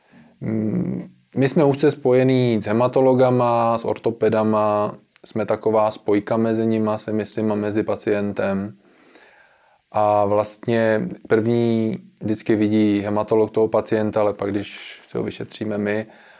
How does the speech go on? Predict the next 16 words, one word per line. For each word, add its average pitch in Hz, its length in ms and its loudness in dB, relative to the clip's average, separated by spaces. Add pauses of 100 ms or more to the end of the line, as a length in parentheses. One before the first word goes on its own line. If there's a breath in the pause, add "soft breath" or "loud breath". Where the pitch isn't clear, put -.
(200 loud breath)
a 98 320 -2
dál 101 280 -2
s 98 80 -10
ním 107 160 -2
pracujeme, 101 720 -2
tak 98 200 -8
prakticky 104 680 -2 (280)
určujeme 110 920 0
jakoby 107 440 0
dál 107 500 2
směr 104 540 -4
té 107 220 -2
léčby 95 300 -2
toho - 200 -10
pohybového - 540 -6
aparátu. - 400 -16